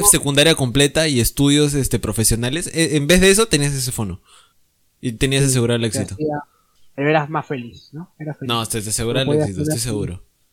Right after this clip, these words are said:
Speaker 2: sea,
Speaker 1: Sí,
Speaker 2: podría
Speaker 1: porque era
Speaker 2: apostar, no sé,
Speaker 1: música
Speaker 2: de
Speaker 1: y
Speaker 2: un riñón.
Speaker 1: llamada, mensajes, sí, sí. ¿Lo has visto?
Speaker 2: Eh, sí, sí, sí.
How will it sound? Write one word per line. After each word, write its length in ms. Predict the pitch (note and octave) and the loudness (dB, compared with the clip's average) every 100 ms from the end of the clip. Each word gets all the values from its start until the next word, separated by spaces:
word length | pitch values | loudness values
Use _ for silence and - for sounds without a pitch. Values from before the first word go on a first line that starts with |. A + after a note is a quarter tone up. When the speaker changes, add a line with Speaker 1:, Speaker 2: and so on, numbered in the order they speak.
| _ _ | _ _
Speaker 2:
sea, 280 | - A2 G#2 | -8 -4 -4
Speaker 1:
Sí, 40 | F#2+ | -4
Speaker 2:
podría 400 | A2+ A2+ C3 C#3 | -4 2 4 6
Speaker 1:
porque 200 | C3 C#3+ D3+ | 4 4 4
era 80 | E3 | 4
Speaker 2:
apostar, 160 | E3 | 4
no 160 | F#3+ G#3 | 4 4
sé, 160 | E3+ | 2
Speaker 1:
música 120 | A#2+ F3 | 0 0
Speaker 2:
de 40 | |
Speaker 1:
y 20 | D#3+ | 0
Speaker 2:
un 60 | |
riñón. 200 | - D#3+ | 0 2
Speaker 1:
llamada, 500 | E3+ E3+ E3 E3 E3 - _ _ _ - | 2 2 0 -4 -8 -14 _ _ _ -14
mensajes, 520 | C3 D#3+ D#3 D3+ C3+ | -6 0 0 -2 -8
sí, 160 | D#3 | -8
sí. 180 | C#3 C#3+ - _ _ _ _ _ _ _ _ _ _ | -10 -14 -20 _ _ _ _ _ _ _ _ _ _
¿Lo 100 | A3 | 6
has 40 | G3+ | 8
visto? 280 | G3+ C#4 G#4+ _ _ _ _ _ _ _ _ _ _ | 6 2 0 _ _ _ _ _ _ _ _ _ _
Speaker 2:
Eh, 380 | - F#2 F2+ F2+ | -6 -4 -2 0
sí, 260 | - C3+ G#2+ | 0 0 -4
sí, 200 | G2+ F#2 | -10 -12
sí. 320 | - F2+ G2 | -12 -16 -18